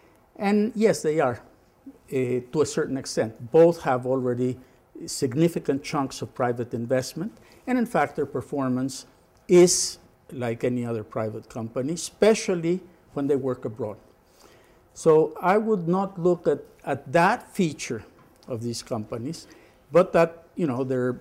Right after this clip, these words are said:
effective technological and managerial skills and the finance that they would provide in any venture that they had in Mexico. Now, the point I, I wanted to make was that,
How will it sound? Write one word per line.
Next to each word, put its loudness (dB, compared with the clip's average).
effective -2
technological -2
and 0
managerial -2
skills -6
and -6
the -8
finance -6
that -10
they -8
would -12
provide -6
in -8
any -4
venture -8
that -12
they -10
had -14
in -14
Mexico. -16
Now, -2
the 0
point 2
I, 4
I -2
wanted -2
to -6
make -4
was -2
that, 0